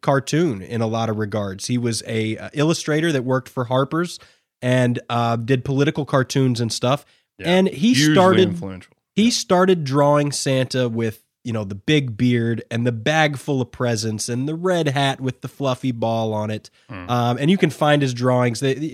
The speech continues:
Speaker 1: they've got 'em all collected in a book.
Speaker 2: You, <laughs> you basically mean the Coke Santa,
Speaker 1: I
Speaker 2: yeah?
Speaker 1: mean the
Speaker 2: Yeah.
Speaker 1: Coke Santa.
Speaker 2: Yeah,
Speaker 1: Yeah,
Speaker 2: yeah.
Speaker 1: Thomas Nast actually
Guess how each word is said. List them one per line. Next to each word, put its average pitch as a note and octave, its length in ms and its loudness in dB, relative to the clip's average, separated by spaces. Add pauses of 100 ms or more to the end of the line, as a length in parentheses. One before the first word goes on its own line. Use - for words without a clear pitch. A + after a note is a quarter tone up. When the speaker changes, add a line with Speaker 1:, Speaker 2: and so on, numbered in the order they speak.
(160)
Speaker 1:
they've C#3 240 -4
got C#3+ 160 4
'em C3 120 2
all B2 200 0
collected A#2+ 500 -4
in A2+ 100 -2
a A2 40 -4
book. G#2+ 360 0 (100)
Speaker 2:
You, E3+ 80 4
<laughs> D3 160 0
you D#3+ 60 -2
basically E3 360 2
mean B2+ 220 2
the G#2+ 100 -6
Coke C#3+ 340 0
Santa, F2+ 380 -8
Speaker 1:
I F#3 100 6
Speaker 2:
yeah? - 20 6
Speaker 1:
mean A3+ 180 6
the A#3+ 80 6
Speaker 2:
Yeah. - 80 0
Speaker 1:
Coke A3 180 6
Santa. A#3 300 2
Speaker 2:
Yeah, - 60 2
Speaker 1:
Yeah, D3+ 80 6
Speaker 2:
yeah. A#2+ 60 2
Speaker 1:
Thomas G3 400 2
Nast D#3+ 380 2
actually E3 600 0